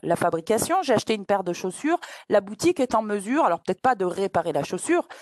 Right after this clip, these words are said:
mais de la faire envoyer à un cordonnier, par exemple, hein, il peut y avoir, euh, ce type, euh, ce type de service. Autour de mon offre, qu'est-ce que je peux mettre pour avoir une offre qui a un petit côté, euh, un petit côté exceptionnel, le sens du conseil. Euh, dans le secteur de l'habillement, on voit beaucoup,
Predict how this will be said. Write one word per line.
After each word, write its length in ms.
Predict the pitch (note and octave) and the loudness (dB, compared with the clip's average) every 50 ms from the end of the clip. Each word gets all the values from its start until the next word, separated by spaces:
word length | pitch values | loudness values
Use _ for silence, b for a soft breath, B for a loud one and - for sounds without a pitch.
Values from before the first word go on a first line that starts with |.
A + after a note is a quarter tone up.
| B B B | B B B
mais 320 | G#3 G#3+ A#3+ C4+ D4 D#4 - | -6 -2 0 2 2 2 0
de 140 | G3+ F#3+ G3 | 0 0 2
la 140 | F3+ D#3+ E3+ | 2 2 2
faire 280 | - - F#3+ G3 G3 | 2 0 0 2 2
envoyer 340 | F#3 F#3 F3 F#3+ F#3+ F#3+ G3+ | 2 0 0 0 -2 0 0
à 60 | F#3 | 0
un 80 | F3+ F#3 | 0 0
cordonnier, 540 | - G#3 G#3 A3 A3 C#4+ D#4 C#4+ C4+ G#3+ G3 | 0 0 0 2 0 -2 0 0 -2 -4 -2
par 180 | - F3 F3 | -4 -2 0
exemple, 460 | A3 A#3 A#3 A3+ C4 B3+ B3 G#3 G3+ | 0 -2 0 -2 -2 -2 -2 -2 -4
hein, 80 | F#3+ F#3+ | -4 -4
il 80 | F3+ - | -4 -6
peut 120 | - E3+ | -8 0
y 60 | E3 F3+ | 0 2
avoir, 280 | F3+ G3 A3+ A3+ G#3+ G3 | 2 4 2 0 0 -2
euh, 40 | E3 - B B B B B B - | -8 -8 B B B B B B -8
ce 160 | - - C#4 | -4 -2 -2
type, 320 | C4 - E4 F4 F#4+ - B3+ | 0 2 2 2 2 4 2
euh, 100 | A#3 A3+ | 0 2
ce 120 | - - A#3+ | 2 -4 -4
type 200 | - D#4+ C#4 A#3 | -2 -2 -2 0
de 100 | C4+ C#4 | 0 0
service. 460 | - - A#3+ G#3 F#3 E3+ E3+ - B B B B B - | 0 0 -2 -2 -2 -6 -10 -10 B B B B B -2
Autour 360 | B3+ C4+ - - G4+ G4+ F4 | -2 -2 2 2 2 2 2
de 100 | C#4+ C#4+ | 0 0
mon 220 | C4 B3+ A#3+ A#3 | 2 2 2 4
offre, 200 | A#3 C4+ B3+ - - - | 2 2 2 0 -10 -4
qu'est-ce 260 | - G#4+ G#4 - - | -2 -2 -2 -2 -2
que 140 | - D#4 C4+ | -2 -2 -2
je 140 | G#3+ A#3+ B3 | 0 -2 -4
peux 260 | A#3+ - G#3 F#3+ - | 0 0 -2 -2 -2
mettre 420 | - A3 A#3 C#4+ F4 - - - | -4 -2 0 0 0 0 -2 -12
pour 220 | - - C4 B3 B3 | -4 -4 2 2 2
avoir 240 | A#3 C4 D4+ C#4+ | 2 2 0 0
une 160 | C4 A#3+ A#3 B3 | 0 0 2 2
offre 220 | D4 D4 - - B B B B B | 2 2 0 -10 B B B B B
qui 100 | - D#4+ | 0 2
a 60 | D#4+ | 2
un 60 | D4+ C#4 | 2 2
petit 200 | - - - F#4 | -2 -8 -8 -4
côté, 400 | - - B3+ - - C4 D4 D4+ B B B B B B | -2 -2 -2 0 0 -2 -2 -2 B B B B B B
euh, 360 | - G3+ G3 F#3+ F3+ F3+ F3+ - | 2 4 4 6 6 4 4 4
un 80 | - G#3+ | 2 0
petit 400 | - B3 B3 - - D#4 - _ _ _ _ _ - | -2 -6 -6 -4 -4 -6 -6 _ _ _ _ _ 0
côté 220 | E3 - - D#4+ | 0 0 2 0
exceptionnel, 720 | D#4 - - - A#3 G#3 - - B3 A#3 G#3+ G3 F#3+ G3 F#3 | -2 0 0 0 0 0 0 -2 -2 0 2 2 2 2 2
le 80 | F#3 | -2
sens 360 | G3 - - C4 C4+ C4 A3+ | -2 0 0 0 0 0 -2
du 120 | A3+ B3+ C4+ | -4 -4 -2
conseil. 500 | - D4+ C#4+ C#4+ - - G3+ F3 F3 - B B B B B B B - - | 0 0 0 2 0 -2 -2 -2 -4 -6 B B B B B B B 0 2
Euh, 320 | F#3+ F3+ F3+ E3+ E3 E3+ | 4 4 6 6 4 2
dans 240 | F#3+ F#3 A3+ A#3+ B3 | 4 4 4 4 4
le 120 | B3 B3 A#3 | 2 2 0
secteur 540 | - - - C4+ C4+ - - D4+ D#4 D4 | 0 2 0 0 -2 0 2 4 4 4
de 100 | B3 B3 | 2 2
l'habillement, 520 | A#3 G#3+ G3+ G3+ F#3+ G3+ G#3+ A3+ C#4 F4 F4 | 2 2 2 2 0 -8 -2 2 2 2 2
on 40 | C4 | 4
voit 180 | - G3 F#3 | 2 0 0
beaucoup, 400 | F3+ F3+ G3 - - - D#4+ G#4+ | 0 -2 -6 -6 -2 -2 -2 -2